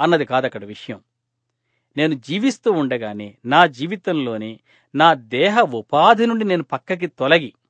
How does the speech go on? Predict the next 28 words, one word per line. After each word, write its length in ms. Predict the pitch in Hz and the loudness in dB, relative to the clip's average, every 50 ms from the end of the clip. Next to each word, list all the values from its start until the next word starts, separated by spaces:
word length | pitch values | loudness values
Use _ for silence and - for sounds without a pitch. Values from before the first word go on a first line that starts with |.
| _ _ _ _ _ - | _ _ _ _ _ -12
ఒక 160 | 131 123 - | -10 -6 -6
అడుగు 360 | 131 120 113 127 165 220 220 | -6 -4 -2 -2 -2 -2 -4
పక్కకి 460 | 196 - - 139 135 - 208 202 190 | -6 -4 -4 -4 -4 -2 -4 -4 -4
జరిగి, 440 | 165 123 123 131 156 202 165 120 90 _ _ _ _ _ _ _ _ _ _ _ _ _ _ - | -6 -6 -4 -4 -4 -4 -6 -8 -16 _ _ _ _ _ _ _ _ _ _ _ _ _ _ -4
నన్ను 280 | 110 135 170 226 262 277 | 0 2 4 4 4 4
నేను 220 | 262 240 220 196 | 4 4 2 0
తెలుసుకోవడం 640 | - - 151 143 - - - 147 135 123 117 110 104 | -2 -4 -6 -6 -6 -8 -4 -2 -2 -2 -4 -6 -10
ఎట్లా, 260 | 95 - - 110 104 110 | -12 -16 -16 -12 -4 2
ఆ 180 | 123 147 160 | 4 4 4
తెలుసుకోవడాన్నే 1120 | 156 - 147 151 170 165 202 190 185 170 156 151 147 143 139 131 127 143 185 185 139 120 135 _ _ _ _ _ - | 4 2 -2 -6 -6 -8 -8 -6 -2 -2 0 0 0 -2 -4 -4 -4 -4 -4 -4 -6 -8 -10 _ _ _ _ _ -2
వాళ్ళు 180 | 123 123 120 120 | 0 0 0 0
దాన్ని 220 | 117 113 110 101 | -2 -6 -6 -6
అమృతత్వంగా 600 | 107 139 156 151 - 135 - _ 131 120 120 123 117 | -6 -6 -4 -4 -6 -8 -8 _ -12 -10 -8 -8 -8
భావించారు. 760 | 104 _ - - 110 113 120 120 113 - - 113 117 151 - _ _ _ _ _ _ _ _ _ _ | -10 _ -14 -14 -12 -10 -10 -12 -12 -14 -14 -14 -14 -14 -16 _ _ _ _ _ _ _ _ _ _
దాన్ని 480 | 120 123 135 185 247 262 254 220 160 135 | 0 2 4 4 4 4 2 -4 -4 -6
ఎటువంటి 360 | 131 135 226 247 247 226 214 | -4 -2 2 2 2 2 0
విద్య 300 | 175 147 151 151 190 240 | -2 -2 -2 2 2 2
ద్వారా 300 | 202 220 220 208 202 196 | 4 4 4 4 4 4
సాధించాలని 540 | 185 - 170 151 156 165 165 156 156 151 151 | 2 2 0 0 0 -2 -2 0 0 0 0
వాళ్ళు 140 | 147 135 120 | 0 0 -2
ఆలోచించారో 720 | 117 131 139 123 143 127 120 - 123 113 104 98 95 98 _ _ _ _ _ - | -2 -2 -4 -4 -6 -8 -8 -6 -8 -8 -8 -10 -14 -16 _ _ _ _ _ -12
ముందు 140 | 117 113 117 | -10 -8 -8
ముందు 180 | 110 110 101 101 _ - | -8 -10 -10 -12 _ -20
చూద్దాం. 220 | 98 85 85 87 85 _ _ _ _ _ _ _ _ _ _ _ _ _ _ _ _ _ _ _ _ _ _ - | -20 -20 -20 -20 -20 _ _ _ _ _ _ _ _ _ _ _ _ _ _ _ _ _ _ _ _ _ _ -4
అభయం, 580 | 135 147 151 175 220 247 240 240 240 240 233 - _ _ - | -2 -2 0 0 0 0 0 0 -4 -4 -8 -12 _ _ -4
అమృతం 500 | 143 165 180 196 202 180 202 196 196 190 | -2 0 0 0 0 0 -2 -4 -4 -4
అనే 220 | 165 160 165 165 160 | -4 -2 0 0 0
రెండు 420 | 151 135 139 160 160 156 147 143 | 0 -2 -2 -4 -4 -6 -6 -8